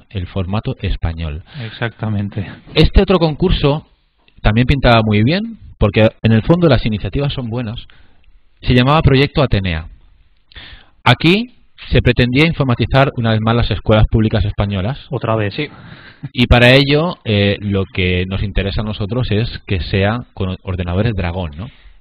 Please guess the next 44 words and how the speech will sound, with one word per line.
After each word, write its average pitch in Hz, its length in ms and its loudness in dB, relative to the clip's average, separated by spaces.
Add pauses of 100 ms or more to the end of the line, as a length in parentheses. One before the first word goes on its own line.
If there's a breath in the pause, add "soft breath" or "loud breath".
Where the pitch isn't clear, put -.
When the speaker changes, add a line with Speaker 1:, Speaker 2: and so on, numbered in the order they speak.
(140)
Speaker 3:
Eh, 139 480 -6
en 160 140 -4
el, 156 140 -2
en 156 160 -6
el 147 100 -4
primer 160 360 -6
caso 202 520 -4
era 180 480 0
a - 40 0
nivel 160 360 -4
de 156 520 -2
Extremadura 175 720 -4
Speaker 1:
Sí. 175 100 -18
Speaker 3:
y 151 60 -4
en 151 60 -4
este 170 200 -4
caso 185 340 -2
este 175 380 -6
proyecto 170 340 -4
Atenea 165 320 -4
está 165 160 -4
promovido 160 480 -4
por 156 240 -4
el 143 80 -4
Ministerio 139 520 -4
de 165 60 2
Educación 160 360 -4
directamente, 139 500 -6
con 139 100 -4
lo 117 80 2
Speaker 1:
Lo 113 40 0
Speaker 3:
que - 80 0
Speaker 1:
cual 175 80 2
Speaker 3:
es 190 100 -4
Speaker 1:
es 113 80 -2
Speaker 3:
a - 20 -2
nivel 160 300 -2
estatal. 147 440 -2
Speaker 1:
mucho 123 300 0
más 123 160 2
grande 131 380 0
que 131 80 -2
el 113 60 0
anterior. 98 520 -4